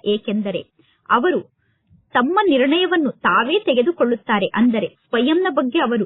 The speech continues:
ಸ್ವಯಂ ನಿರ್ಣಯವನ್ನು ತೆಗೆದುಕೊಳ್ಳುತ್ತಾರೆ. ಆದ್ದರಿಂದ ಅವರು ಯಾರಿಗೂ ನ್ಯಾಯವನ್ನು ಕೊಡಿಸುವಂತಹ ವಕೀಲರಾಗುವ ಅವಶ್ಯಕತೆ ಇಲ್ಲ, ಅಥವಾ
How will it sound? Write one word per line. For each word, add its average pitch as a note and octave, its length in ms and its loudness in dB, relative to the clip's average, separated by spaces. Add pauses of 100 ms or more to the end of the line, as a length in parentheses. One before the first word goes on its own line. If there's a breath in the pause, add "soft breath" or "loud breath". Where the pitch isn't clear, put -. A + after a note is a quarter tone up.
(120)
ಸ್ವಯಂ C4 440 0
ನಿರ್ಣಯವನ್ನು F4 600 0
ತೆಗೆದುಕೊಳ್ಳುತ್ತಾರೆ. A3 880 -2 (100)
ಆದ್ದರಿಂದ G#3 580 0 (560)
ಅವರು A#3+ 320 2 (460)
ಯಾರಿಗೂ A#3 640 0 (100)
ನ್ಯಾಯವನ್ನು D4+ 600 0
ಕೊಡಿಸುವಂತಹ B3+ 720 -2 (380)
ವಕೀಲರಾಗುವ C#4+ 800 0
ಅವಶ್ಯಕತೆ D#4+ 680 -4
ಇಲ್ಲ, A3+ 180 -2 (140)
ಅಥವಾ G#3 320 -4